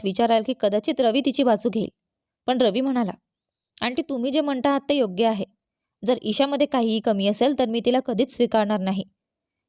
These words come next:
हे ऐकताच ईशाच्या पायाखालची जमीन सरकली. तिला कधीच वाटले नव्हते की तिच्या आयुष्यात असा भयंकर प्रसंग येईल. "तुम्ही माझ्या बहिणीबद्दल असे कसे बोलू शकता? आणि रवी जीजू, तुम्हीही माझ्या बहिणीवर विश्वास ठेवला नाही,"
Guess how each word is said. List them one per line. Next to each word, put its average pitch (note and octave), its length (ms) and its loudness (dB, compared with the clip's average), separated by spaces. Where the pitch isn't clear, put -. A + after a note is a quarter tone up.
हे B3 100 4
ऐकताच G#3 440 0
ईशाच्या G3+ 340 0
पायाखालची F#3+ 520 0
जमीन G#3 280 0
सरकली. F#3+ 380 0
तिला C#4 140 2
कधीच D4 340 0
वाटले C4 280 0
नव्हते B3+ 260 -2
की A#3+ 160 -2
तिच्या B3 220 0
आयुष्यात A3 400 0
असा C4+ 140 0
भयंकर A#3+ 400 0
प्रसंग A3 360 -4
येईल. G3 220 2
"तुम्ही G#3+ 180 2
माझ्या A3+ 220 4
बहिणीबद्दल A3+ 560 2
असे G3+ 180 0
कसे C#4 240 0
बोलू B3+ 200 2
शकता? A3+ 380 -4
आणि A#3+ 200 0
रवी A#3 240 2
जीजू, A3+ 320 0
तुम्हीही A#3+ 280 2
माझ्या C#4 240 4
बहिणीवर A#3 360 0
विश्वास A3 360 -2
ठेवला G3+ 280 2
नाही," G#3+ 220 0